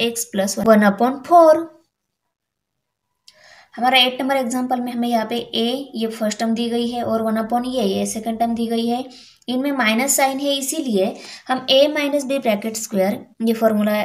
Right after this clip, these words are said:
एक्सपेंशन करने के लिए रेफर करेंगे, a minus b bracket square is equal to a square minus two A B plus B square, ओके।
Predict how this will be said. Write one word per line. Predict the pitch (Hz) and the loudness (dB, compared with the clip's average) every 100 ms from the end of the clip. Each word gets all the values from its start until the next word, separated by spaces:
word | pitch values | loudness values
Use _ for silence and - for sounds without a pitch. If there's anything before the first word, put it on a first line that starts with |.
| 202 | -2
एक्सपेंशन | 202 - 208 202 226 | -2 -2 -2 0 -2
करने | 220 214 220 | 0 0 0
के | 226 | 0
लिए | 220 | 0
रेफर | 180 214 208 | 0 -4 -4
करेंगे, | 226 226 226 277 330 - - _ _ _ _ _ | -2 0 2 0 -2 -12 -20 _ _ _ _ _
a | - 233 277 269 | 0 4 4 4
minus | 240 226 226 233 - | 2 4 2 0 -2
b | 233 196 196 | 0 0 0
bracket | 180 180 226 - | -2 -4 -6 -6
square | - 254 247 277 - _ _ 240 | -4 0 0 -2 -8 _ _ -6
is | 226 | -2
equal | 220 202 190 | 0 2 2
to | 214 285 - - _ _ _ | 2 -4 -6 -18 _ _ _
a | 220 220 | -2 -2
square | 220 - 226 247 285 | -2 2 4 4 2
minus | 233 202 196 202 208 - - _ _ _ | 0 2 4 4 2 -2 -12 _ _ _
two | 262 277 - | -2 -2 6
A | 277 262 | 6 6
B | 269 277 285 - _ _ _ _ | 2 -2 -4 -12 _ _ _ _
plus | 233 226 285 311 - - | 6 8 8 4 -6 -6
B | 208 202 202 | -2 0 0
square, | - - 160 - - - | -4 -8 -10 -12 -16 -6
ओके। | 233 208 | -4 -2